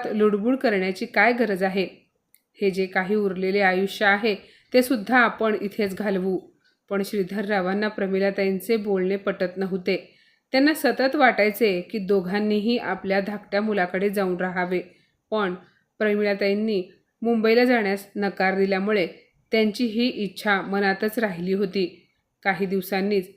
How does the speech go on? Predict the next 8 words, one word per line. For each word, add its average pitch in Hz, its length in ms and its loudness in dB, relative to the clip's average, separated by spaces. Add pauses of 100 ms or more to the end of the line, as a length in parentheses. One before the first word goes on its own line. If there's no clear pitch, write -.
(200)
प्रमिलाताईंचे 233 720 2
निधन 196 440 -2
झाले, 196 300 -2 (640)
तेव्हा 190 360 0 (200)
श्रीधरराव 220 760 0
एकटे 202 300 -2
पडले. 190 400 0 (640)
त्यामुळे 190 440 0